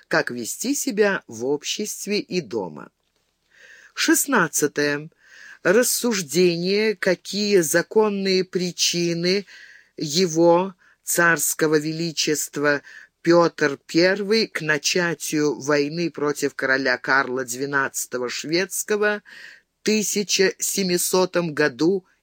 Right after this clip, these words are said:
имел. Санкт-Петербург, тысяча семьсот семнадцатый год. Написано Петром Шафировым при деятельном сотрудничестве самого Петра Великого.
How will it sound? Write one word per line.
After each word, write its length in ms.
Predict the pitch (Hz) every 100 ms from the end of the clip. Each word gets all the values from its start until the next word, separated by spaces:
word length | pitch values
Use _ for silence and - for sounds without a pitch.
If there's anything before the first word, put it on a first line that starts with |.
| -
имел. 540 | 175 147 131 87 - _ _ _ _ - - -
Санкт-Петербург, 1160 | - 294 - - 269 - 208 131 131 120 - - - _ -
тысяча 520 | 208 277 - 262 247
семьсот 400 | 214 175 214 214
семнадцатый 680 | - 160 143 156 - - 139
год. 360 | 107 104 - _ - - _
Написано 1000 | 190 202 - 254 269 - 233 226 220 - - - _ _ -
Петром 720 | 214 - 214 240 233 208 - -
Шафировым 1120 | - 220 214 - 214 190 139 127 139 127 - - -
при 180 | 170 170
деятельном 640 | 120 175 247 262 240 240 233
сотрудничестве 960 | 156 127 151 156 170 196 - 202 208 -
самого 520 | - 220 190 120 139
Петра 360 | 170 - 117
Великого. 640 | 113 127 87 - 69 64